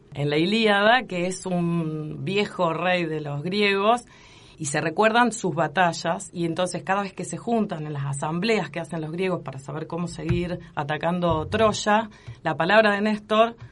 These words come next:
la necesitan, y lo escuchan, y es el que da los consejos sabios. Entonces existe esa, esa idea de, c-, como que aparecen dos cosas que no son o una o la otra. O sea, valora, se valora la juventud,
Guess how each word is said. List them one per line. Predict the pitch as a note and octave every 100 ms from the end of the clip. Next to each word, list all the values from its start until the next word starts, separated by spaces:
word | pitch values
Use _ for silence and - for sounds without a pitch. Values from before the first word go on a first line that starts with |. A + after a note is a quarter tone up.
| - -
la | D3+
necesitan, | D3+ C#3+ C#3 G3+ F3 D3+ C#3 D3 - - - - -
y | - D#3
lo | D3+ D3
escuchan, | C#3+ G#3 G#3+ - F#3+ G#3 A3
y | F#3 F3
es | E3+
el | E3+ E3+
que | - E3+ F#3
da | F3+ E3+ F3
los | F3+ D3
consejos | D#3+ D3 D#3 D#3+ D#3+
sabios. | - D#3+ D3 D3+ C#3+
Entonces | C#3 D#3+ D#3+ D#3+ D#3+
existe | D3 C#3 - G#3 - D3
esa, | D3 E3 D3 C#3+ D3 - -
esa | D3 D#3+
idea | D#3+ E3 D#3+
de, | D3+ D#3+ E3+ - - - - - -
c-, | - -
como | F3+ -
que |
aparecen | F3+ G#3+ B3 B3 A#3+ -
dos | F3+ A#3
cosas | B3+ B3 A3
que | G#3
no | G#3
son | A#3 G#3+ -
o | E3
una | F3+ G3 F3+
o | D#3+
la | C#3+
otra. | C#3 C3+ C#3 C3
O | -
sea, | - C#3+
valora, | D3 E3+ F#3 -
se | -
valora | C#3+ F3 G#3+
la | G3+
juventud, | - F#3 F3 G3+ G#3